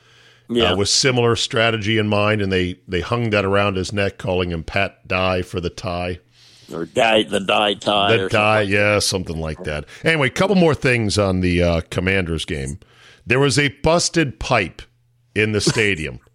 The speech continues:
Speaker 1: <laughs>
Speaker 2: on the very first game. This follows last year's embarrassment of the busted, what they claimed was a sewage pipe, and then later said, "No, no, no, it's just a drain pipe from the roof."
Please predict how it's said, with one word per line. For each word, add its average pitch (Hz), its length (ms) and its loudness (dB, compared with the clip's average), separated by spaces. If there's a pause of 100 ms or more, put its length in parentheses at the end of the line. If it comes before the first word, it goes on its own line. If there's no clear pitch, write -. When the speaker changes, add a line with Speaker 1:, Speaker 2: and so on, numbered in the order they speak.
(120)
Speaker 1:
<laughs> - 260 -18
Speaker 2:
on 123 200 4
the 120 120 2
very 160 480 2
first 147 420 0
game. 104 260 0 (300)
This 180 420 2 (180)
follows 151 540 2
last 127 560 0
year's 85 400 -2 (100)
embarrassment 101 920 0
of 98 120 -2
the 107 120 0
busted, 120 600 -2 (280)
what 120 360 0
they 131 140 0
claimed 160 440 0
was 120 100 2
a 101 80 2
sewage 196 480 2
pipe, 113 320 0 (320)
and 123 120 2
then 131 140 2
later 127 220 4
said, 127 240 2
"No, 165 100 4
no, 151 80 2
no, 131 220 4
it's 120 120 2
just 135 220 0
a 120 60 2
drain 120 580 0
pipe 101 340 0
from 107 240 -2
the 95 100 2
roof." 98 580 -2